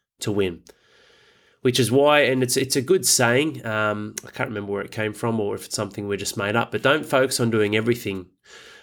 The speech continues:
uh, regardless of how good you do it. Don't focus on doing everything right, just do the right thing. What is the right thing, Al?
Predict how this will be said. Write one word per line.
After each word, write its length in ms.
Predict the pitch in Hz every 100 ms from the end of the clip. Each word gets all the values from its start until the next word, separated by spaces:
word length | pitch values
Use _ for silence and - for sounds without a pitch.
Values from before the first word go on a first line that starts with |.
| -
uh, 100 | 98
regardless 360 | 98 101 117 -
of 60 | 101
how 40 |
good 320 | 98 107 95
you 80 | 98
do 160 | 98 131
it. 120 | 165 _ _
Don't 200 | 123 123
focus 240 | 123 117 -
on 60 |
doing 180 | 110 107
everything 300 | 107 104 98
right, 240 | 98 120 -
just 220 | 127 -
do 120 | 139
the 100 | 110
right 300 | 110 107 -
thing. 380 | - 120 95 80 - - - _ _ _ -
What 140 | 151
is 120 | 151
the 100 | 123
right 160 | 120 110
thing, 220 | - 107
Al? 180 | 90